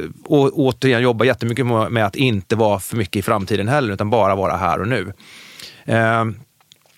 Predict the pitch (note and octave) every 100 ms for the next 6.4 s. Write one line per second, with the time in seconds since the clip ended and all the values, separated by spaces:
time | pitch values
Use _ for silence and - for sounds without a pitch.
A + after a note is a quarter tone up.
0 | - B2+ C#3 F#3+ C#3 D#3 F3+ E3 C#3 B2+
1 | D3 B2 A2 A2+ - G#2+ - G2+ G2 F#2+
2 | A#2+ A#2 G#2+ G2+ G#2+ G2+ - G#2+ G#2 A#2
3 | G#2+ A2+ G#2+ G2+ G#2 G#2+ - - - -
4 | - _ - A2 G#2 G2+ G2+ G2 F2 -
5 | _ _ - A2 A2+ B2+ A#2+ G2+ G#2 -
6 | A2 G#2 G2+ -